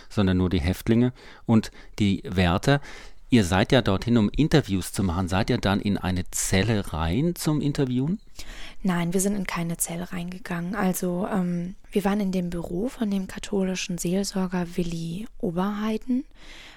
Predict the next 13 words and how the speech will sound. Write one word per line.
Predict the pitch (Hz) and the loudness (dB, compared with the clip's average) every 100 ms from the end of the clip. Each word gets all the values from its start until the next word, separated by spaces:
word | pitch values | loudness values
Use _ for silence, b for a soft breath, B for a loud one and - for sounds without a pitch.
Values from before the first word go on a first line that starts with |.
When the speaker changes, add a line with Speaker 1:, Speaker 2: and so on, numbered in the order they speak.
| B | B
Speaker 2:
Und, | 190 180 170 - | 0 0 -4 -6
ähm, | - 175 165 165 170 180 | -4 -2 -4 -6 -10 -8
das | 180 - | -4 -2
waren | 175 165 160 170 - - - | -2 -4 -6 -10 -16 -18 -8
zwei | - 185 165 160 | -4 -2 -2 -2
Räume, | - 170 185 240 285 294 311 - - - | -4 -2 0 4 4 2 -2 -12 -20 -12
die | - | -6
jeweils | 190 170 165 - | -2 -2 -4 -4
aufgeteilt | 196 208 240 - 233 - | -6 -6 -8 -6 -6 -4
wurden | 233 220 233 | -6 0 0
unter | 262 220 233 269 | 0 -2 -4 -4
uns | 214 220 | -4 -6
dreien. | - - 202 214 | -6 -2 -2 -2